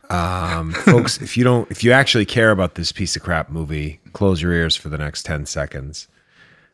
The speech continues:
Speaker 1: or skip ahead thirty, whatever.
Speaker 2: <laughs>
Speaker 1: Um,
Speaker 2: To start our review, we will be spoiling the ending. <laughs>
Speaker 1: yeah, she,
Speaker 2: Yeah.
Speaker 1: uh, she finds out that, or we find out that Sandra Bullock didn't kill that guy.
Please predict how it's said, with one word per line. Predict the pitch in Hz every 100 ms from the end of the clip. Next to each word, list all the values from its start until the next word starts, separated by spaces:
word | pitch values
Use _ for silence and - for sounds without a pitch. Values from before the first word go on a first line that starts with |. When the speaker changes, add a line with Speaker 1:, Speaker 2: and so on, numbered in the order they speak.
| -
Speaker 1:
or | 85
skip | - 90
ahead | 80 80 71
thirty, | - 73 69 71
whatever. | 80 73 80 78 80 -
Speaker 2:
<laughs> | 220 - - - _
Speaker 1:
Um, | 95 90 82 80 80
Speaker 2:
To | 78
start | - 110 110
our | 107
review, | 104 95 98
we | 92 98
will | 98
be | 92
spoiling | 95 - - 92 95 92 92
the | 90
ending. | 82 82 - - 151 120 117 190 -
<laughs> | 180 -
Speaker 1:
yeah, | 104 104 104 90 80
she, | - 101 95 92
Speaker 2:
Yeah. | 85
Speaker 1:
uh, | 80 78 76 73 - - -
she | - 98
finds | - 92 90 82
out | 90 87 -
that, | 82 80 - -
or | 82
we | 78 95
find | - 82 80 73
out | 71 73 -
that | 87 87 82 - _
Sandra | - - 90 87 82
Bullock | 73 92 87 78 -
didn't | 95 90 85 - - - _ _
kill | - 98 95 87 82
that | 78 78 -
guy. | 82 76 71 69 69